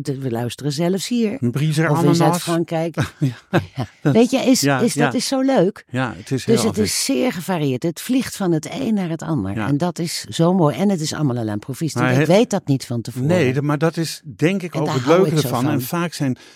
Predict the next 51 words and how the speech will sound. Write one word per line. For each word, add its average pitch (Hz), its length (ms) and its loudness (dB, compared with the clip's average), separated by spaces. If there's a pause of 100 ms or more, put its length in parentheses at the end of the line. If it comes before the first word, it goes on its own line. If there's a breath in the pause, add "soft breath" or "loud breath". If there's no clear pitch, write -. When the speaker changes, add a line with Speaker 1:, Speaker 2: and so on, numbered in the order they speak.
Speaker 2:
programma's 139 520 2
horizontaal 131 640 2
geprogrammeerd. 113 720 -2
Dat 135 120 -2
Speaker 1:
Ja. 139 100 -6
Speaker 2:
is 117 140 -4
jouw 117 160 2
programma 107 460 -4
ook, 110 200 0
want 113 180 -2
het 117 100 0
is 180 60 6
Speaker 1:
Ja. 135 60 2
Speaker 2:
altijd 120 240 -2
op 107 160 -6
die 117 120 -2
dag 107 220 0
van 110 140 -4
die 107 200 -4
tot 107 160 -8
die 107 120 -2
Speaker 1:
Ja. 202 80 0
Speaker 2:
tijd. 165 420 2
Speaker 1:
Ja. 202 160 0 (220 loud breath)
Speaker 2:
Maar 135 420 4
binnen 143 520 4
die, 135 320 2
eh, 117 400 0
binnen 127 340 0
die 117 140 -2
programmering 123 540 0 (720 loud breath)
is 135 200 2
het 135 120 0
vaak, 120 340 0
eh, 120 200 0 (120)
dan 120 320 2
moet 120 160 4
er 110 80 -6
een 101 60 0
jaren 98 300 -2
zestig 139 340 -2
plaatje, 120 400 -4
jaren 95 320 -4
tachtig 135 360 -4
plaatje, 180 380 2
Speaker 1:
Dat - 20 -4
Speaker 2:
dat 104 200 0
en 101 120 -4
dat 101 180 -2
en 98 80 -2
dat. 120 220 -2